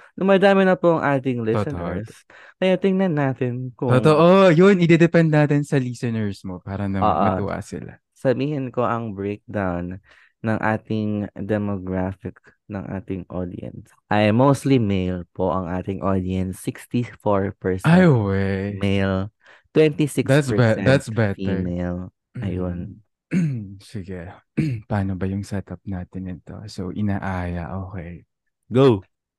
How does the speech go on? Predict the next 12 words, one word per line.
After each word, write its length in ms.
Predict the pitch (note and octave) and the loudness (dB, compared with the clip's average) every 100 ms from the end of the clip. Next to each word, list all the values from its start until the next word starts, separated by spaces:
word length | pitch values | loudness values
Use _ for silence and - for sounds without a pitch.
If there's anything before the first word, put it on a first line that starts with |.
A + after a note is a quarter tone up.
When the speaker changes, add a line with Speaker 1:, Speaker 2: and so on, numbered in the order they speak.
| _ | _
Speaker 2:
<clears throat> 400 | - F#3+ B2+ G2+ - _ _ _ | -2 0 0 -8 -16 _ _ _
Um, 640 | A2 G#2 G#2+ G#2+ G#2 - - _ _ _ _ | 0 4 4 2 0 -6 -14 _ _ _ _
babe. 320 | - B2+ C3 A2+ _ _ _ _ _ _ _ _ _ | 0 2 2 -2 _ _ _ _ _ _ _ _ _
Hoy, 560 | A2 G#2+ G#2+ G2+ - C3+ _ _ _ _ _ | -8 -2 -2 -4 -10 -16 _ _ _ _ _
pwede 560 | - G#2+ A2+ B2 B2 - _ _ _ _ _ _ _ | -4 -2 0 -2 -4 -8 _ _ _ _ _ _ _
pa 80 | - | -8
isa. 560 | A#2+ A2 - F2+ A2+ - - _ _ _ _ | -6 -8 -10 -12 -12 -14 -20 _ _ _ _
Dali 560 | A2 A2+ B2 C3 C3 A2 | -8 -6 -4 -4 -2 -4
na. 160 | F2 A2 B2 - _ _ _ _ _ _ _ _ - | -6 -10 -14 -16 _ _ _ _ _ _ _ _ -12
Isa 240 | - C#3+ | -2 0
lang 320 | B2+ B2+ C3 D3 | 2 2 0 -4
kasi, 520 | C#3 - D#3 D#3 | -10 -12 -12 -12